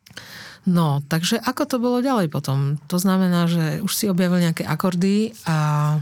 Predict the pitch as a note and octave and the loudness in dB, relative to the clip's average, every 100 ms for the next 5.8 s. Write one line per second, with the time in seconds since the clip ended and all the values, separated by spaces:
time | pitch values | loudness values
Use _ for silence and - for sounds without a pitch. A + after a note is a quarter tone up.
0 | D3+ - _ _ _ _ _ - F3 - | -4 -18 _ _ _ _ _ -6 -4 -2
1 | F#3 F3 E3+ D3+ C#3+ D3+ D#3+ E3+ F#3+ G#3 | -2 -2 0 2 2 4 4 2 2 0
2 | A#3 - D#3+ D#3+ - E3+ - F3 F3+ E3+ | -2 -2 -2 -2 -4 -4 -2 -2 0 0
3 | E3 E3+ E3 - - D#3 E3 E3+ F3 E3+ | 0 -2 -4 -12 -10 -4 -4 -2 -2 0
4 | D#3 D#3 D#3+ F3 F3 D#3 D3+ - - - | 0 0 2 2 0 -2 -6 -8 -8 -4
5 | F3 E3+ E3+ E3 E3 E3+ D#3+ D#3+ | -2 -2 -2 0 0 0 0 0